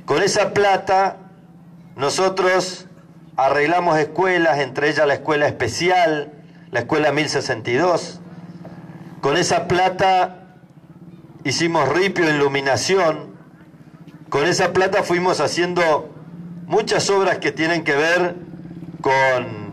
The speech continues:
y, y fundamentalmente haciendo piecitas en los barrios. Con esa plata, hoy venimos a hacer esta calle de ripio con iluminación para el barrio, este, María Auxiliadora y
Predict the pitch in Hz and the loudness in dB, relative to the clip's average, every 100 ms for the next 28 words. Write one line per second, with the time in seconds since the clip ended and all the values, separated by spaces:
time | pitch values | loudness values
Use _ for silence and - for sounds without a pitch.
0 | - - 123 131 127 143 135 139 202 196 | -14 -6 -6 -4 -2 -2 0 0 0 0
1 | 208 214 214 196 - 190 185 - 143 123 | 0 2 0 0 0 0 0 -2 -2 0
2 | 107 107 - - 131 117 110 123 110 95 | -2 -4 -2 0 0 0 2 2 2 0
3 | 87 85 - - - - - - - 175 | -2 -4 -12 -16 -16 -16 -14 -14 -2 0
4 | 196 185 175 196 202 196 196 196 175 - | 2 0 2 2 2 2 2 2 0 -10
5 | - - - 160 175 175 190 190 196 175 | -18 -8 -2 2 2 4 2 2 2 0
6 | 147 185 185 185 180 - - - - - | 0 2 2 0 -4 -12 -16 -16 -8 0
7 | 175 175 170 175 180 180 170 160 175 175 | 0 2 0 0 2 2 2 2 0 0
8 | 175 160 151 147 147 143 135 170 180 175 | 0 0 0 0 0 0 0 0 0 0
9 | 147 139 135 160 160 160 156 - - - | 2 2 2 2 2 0 0 -2 -16 -18
10 | - - - - - - 123 123 123 131 | -18 -18 -18 -18 -18 -6 -2 -2 0 2
11 | 117 117 - - - - - 131 156 175 | 2 2 -2 -14 -16 -16 -4 -2 2 0
12 | 165 160 156 175 175 180 180 - - - | 0 0 2 2 2 2 0 -4 -18 -20
13 | - - - - 143 147 151 151 - | -20 -20 -20 -12 -4 0 0 -2 -6